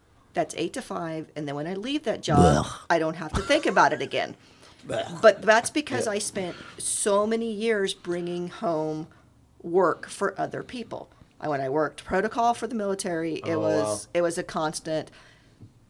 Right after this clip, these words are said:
Speaker 1: you bring it home with you and you deal with it at home.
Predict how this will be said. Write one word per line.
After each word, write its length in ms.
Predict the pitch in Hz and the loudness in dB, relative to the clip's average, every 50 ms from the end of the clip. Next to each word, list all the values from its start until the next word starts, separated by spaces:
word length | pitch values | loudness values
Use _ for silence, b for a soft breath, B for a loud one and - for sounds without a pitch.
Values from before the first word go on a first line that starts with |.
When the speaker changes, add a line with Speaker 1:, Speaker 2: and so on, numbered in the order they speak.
| _ _ _ - - | _ _ _ -16 -10
Speaker 1:
you 160 | 190 175 180 | -4 -2 0
bring 200 | 170 180 175 160 | 0 2 0 0
it 80 | 165 151 | -2 -2
home 200 | 170 170 170 165 | -4 -4 -4 -4
with 160 | 143 135 - 151 | -6 -8 -8 -8
you 180 | 131 131 135 | -8 -8 -6
and 100 | 151 165 | -6 -6
you 80 | 147 156 | -6 -4
deal 180 | 147 170 156 | -2 -2 -2
with 160 | 143 151 151 - | -2 -2 -4 -4
it 100 | - - | -4 -4
at 100 | 147 - | -4 -4
home. 300 | 151 165 151 127 - - | -4 -4 -4 -4 -6 -10